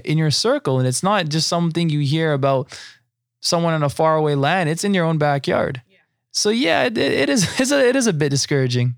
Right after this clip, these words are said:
Speaker 2: So the thing that I see, and just being practicing, uh, 'cause I've, I've practiced for almost twenty years, and there's been a shift since I started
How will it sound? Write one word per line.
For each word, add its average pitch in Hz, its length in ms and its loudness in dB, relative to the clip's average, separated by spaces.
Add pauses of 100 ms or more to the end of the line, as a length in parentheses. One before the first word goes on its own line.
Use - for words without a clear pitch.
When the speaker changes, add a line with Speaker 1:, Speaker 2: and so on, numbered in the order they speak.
Speaker 2:
So 240 160 0
the 247 100 0
thing 302 440 0
that 220 120 0
I 202 200 2
see, 143 500 -2
and 196 120 -2
just 220 160 -2
being 220 180 0
practicing, 165 540 -2
uh, 165 120 -2
'cause 160 140 -4
I've, 160 120 -2 (160)
I've 156 160 -4
practiced 156 320 -4
for 156 60 -4
almost 147 260 -2
twenty 156 160 -2
years, 143 220 -2
and 196 160 -2
there's 196 140 -2
been 220 160 -2
a 202 40 0
shift - 320 0
since - 260 -2
I 202 140 0
started 135 320 -2